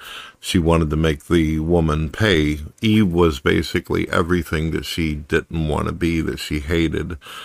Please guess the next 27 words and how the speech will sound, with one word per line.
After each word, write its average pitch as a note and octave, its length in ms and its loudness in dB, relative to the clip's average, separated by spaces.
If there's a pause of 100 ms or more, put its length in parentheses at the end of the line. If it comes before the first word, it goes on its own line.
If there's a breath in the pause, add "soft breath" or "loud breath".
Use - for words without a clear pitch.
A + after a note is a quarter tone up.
(340 loud breath)
and D2+ 220 -2
she - 180 -2
was D2 200 -4
punished D#2+ 560 -2
for - 240 -4
it. - 120 -6 (1200)
So F2 280 2
some F2+ 260 2
people D2+ 320 -2
believe E2 320 0
that - 140 -6
she F2+ 280 2
is D2 240 2
the D#2 120 -2
reason D#2+ 420 -2
for D#2+ 260 -2
that. D#2+ 260 -2 (460 loud breath)
But B2+ 140 4
let's C3+ 240 2
go A#2+ 240 4
with A2 180 6
the F2 100 -4
typical E2+ 560 0
story E2+ 440 4
that D#2+ 180 0
Christians D2+ 520 -2
believe, D#2+ 500 -2